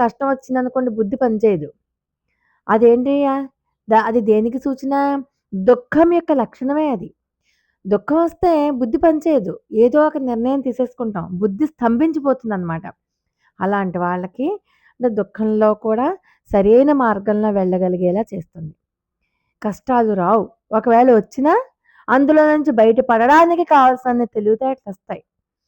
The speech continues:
అలాగే పరీక్షలకు వెళ్లే ముందు చాలామందికి ఆందోళన ఉంటుంది. ఇప్పుడు టెన్త్ క్లాస్ పరీక్షలు, ఇంటర్మీడియట్ పరీక్షలు జరుగుతూ ఉన్నాయి కదా, వాళ్ళు ఆందోళనతో సతమతమైపోయేవారు,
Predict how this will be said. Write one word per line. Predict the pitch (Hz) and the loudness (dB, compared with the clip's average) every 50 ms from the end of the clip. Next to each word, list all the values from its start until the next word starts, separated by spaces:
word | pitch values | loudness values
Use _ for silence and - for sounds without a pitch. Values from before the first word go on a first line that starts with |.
| _ _ _ _ _ _ - | _ _ _ _ _ _ -2
అలాగే | 226 247 269 285 302 | 0 2 2 2 0
పరీక్షలకు | 302 302 - 226 240 285 294 - - - 339 320 320 311 320 | -2 0 2 2 2 2 0 -2 -6 -4 -2 -2 -2 0 0
వెళ్లే | 302 285 269 269 269 277 269 | 0 2 2 2 0 0 0
ముందు | 277 277 277 262 269 | -2 -4 -4 -6 -8
చాలామందికి | - - 240 214 214 214 226 233 247 254 247 247 - 233 | -8 -4 -2 -2 0 0 -2 -2 -4 -4 -6 -6 -4 -4
ఆందోళన | 202 202 214 214 220 233 247 254 254 247 | -4 -4 -4 -4 -4 -2 -2 -2 -2 -4
ఉంటుంది. | 233 214 196 226 214 202 175 | -4 -4 -6 -6 -6 -6 -6
ఇప్పుడు | 170 170 190 226 220 - | -8 -6 -6 -8 -6 -4
టెన్త్ | 214 196 190 185 190 | -6 -6 -6 -8 -10
క్లాస్ | 196 196 190 190 185 _ _ | -6 -4 -4 -4 -6 _ _
పరీక్షలు, | 196 190 185 180 _ - 180 175 180 180 170 175 _ _ _ _ _ _ _ _ | -8 -8 -8 -10 _ -10 -8 -6 -6 -6 -6 -8 _ _ _ _ _ _ _ _
ఇంటర్మీడియట్ | 226 233 247 220 240 214 220 214 208 214 202 190 | -4 -4 -4 -2 -4 -4 -2 -2 -4 -4 -4 -6
పరీక్షలు | 214 208 208 - _ 233 226 | -6 -8 -8 -8 _ -6 -4
జరుగుతూ | 214 220 220 214 214 240 - 277 | -2 -2 -2 -2 -4 -4 -2 0
ఉన్నాయి | 262 247 240 262 294 294 | 0 0 0 -2 -2 -2
కదా, | 277 240 226 220 214 185 165 151 - _ _ _ _ _ _ _ _ _ _ _ - - | -2 0 0 0 0 0 -2 -4 -8 _ _ _ _ _ _ _ _ _ _ _ -2 2
వాళ్ళు | 269 277 294 311 302 | 4 4 6 6 6
ఆందోళనతో | 254 226 226 240 254 262 262 269 269 269 269 269 269 269 269 262 277 277 277 | 4 4 4 2 0 0 2 4 4 4 4 2 2 0 -2 0 0 0 0
సతమతమైపోయేవారు, | 269 254 233 - 233 240 240 240 233 247 240 233 - 233 226 214 208 208 196 214 233 254 233 180 | -2 -6 -8 -8 -8 -8 -8 -8 -8 -8 -8 -6 -6 -4 -4 -2 -2 -2 0 2 2 2 2 0